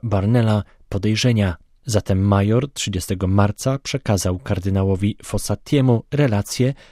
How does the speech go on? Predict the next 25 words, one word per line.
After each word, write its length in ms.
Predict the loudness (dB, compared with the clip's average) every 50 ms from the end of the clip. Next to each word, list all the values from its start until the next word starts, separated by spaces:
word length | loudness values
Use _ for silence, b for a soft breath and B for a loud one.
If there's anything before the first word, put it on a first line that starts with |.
| B B
którą 360 | B -2 0 2 2 2 0
chciał 400 | -2 -4 -4 0 0 0 0 0 -2
udowodnić, 800 | -6 -4 -2 -2 0 0 0 0 0 0 -2 -2 -2 -6 -8 -6 -6
że 320 | -6 -4 -2 -2 -2 -4 -2
pomoc 380 | 0 0 0 0 0 -2 -6 -8 -8
ofiarowana 560 | -6 -4 -2 0 0 0 0 0 -2 -2 -4
przez 260 | -4 -6 -8 -8 -8 -8
Piusa 400 | -10 -6 -4 -4 -4 -2 -4 -6
dwunastego 720 | -6 -4 -2 -2 -2 -2 -2 -2 -4 -2 0 2 2 2 2 b b b b b b -4
dla 180 | -2 -2 -2
Grugliasco 720 | -2 -2 -2 -2 0 2 2 0 0 -2 -2 0 2 2 2 b b b b b b b
nie 140 | -2 -2 0
tylko 420 | 0 0 -2 -2 -2 -4 -4 -2 -2
nie 180 | 0 0 0
była 260 | 0 0 0 0 0 -2
konieczna, 640 | -2 -2 0 0 0 0 0 0 2 2 2 2 b b b b b b b
ale 220 | 0 0 2 2
lepiej 380 | 2 2 2 0 0 0 0 0
by 140 | 2 0 2
ją 260 | 2 2 0 0 0
było 260 | 0 0 0 0 -2
przeznaczyć 720 | -2 -2 -4 -4 -2 -2 -4 -4 -4 -6 -6 -6 -4 -4
dla 140 | -2 -2 -4
innych 500 | -4 -6 -8 -6 -6 -4 -4 -6 -6 -6
Żydów. 580 | -4 -4 -4 -2 -4 -4 -6 -8 -12 -20 -20